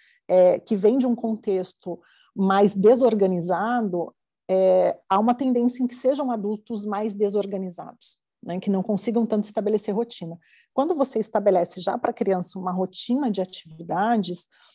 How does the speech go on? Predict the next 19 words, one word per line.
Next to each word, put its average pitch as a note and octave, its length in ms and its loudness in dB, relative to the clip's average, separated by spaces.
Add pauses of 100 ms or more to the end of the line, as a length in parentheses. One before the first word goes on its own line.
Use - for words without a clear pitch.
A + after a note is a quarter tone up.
(220)
claro G#3 280 4
que - 100 -4
essa F#3+ 160 -4
rotina G#3+ 340 -2
não A3+ 160 0
precisa G#3 480 -6
ser - 240 -2
algo, G3 800 2
é, F#3 80 2 (520)
é, - 40 -16 (140)
inflexível, A#3+ 840 -2
muito G3 220 -6
pelo A#3 140 -4
contrário, A3 520 -6
porque F3 280 -16
isso - 160 -10
não F#3+ 120 -2
é G3 40 -2
interessante. G3 680 -4